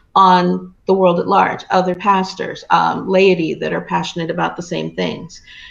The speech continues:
And so, you know, they'll talk about all sorts of things. They'll talk about church politics. They'll talk about, um, pastoral practice or theological issues,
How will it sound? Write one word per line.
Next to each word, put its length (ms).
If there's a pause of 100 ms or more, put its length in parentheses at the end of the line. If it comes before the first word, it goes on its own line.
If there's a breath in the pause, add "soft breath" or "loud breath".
(240 loud breath)
And 260
so, 560
you 80
know, 140
they'll 140
talk 260
about 240
all 100
sorts 320
of 100
things. 300
They'll 120
talk 240
about 260
church 300
politics. 500
They'll 160
talk 300
about, 440 (640)
um, 220
pastoral 460
practice 640 (300 loud breath)
or 340
theological 720
issues, 540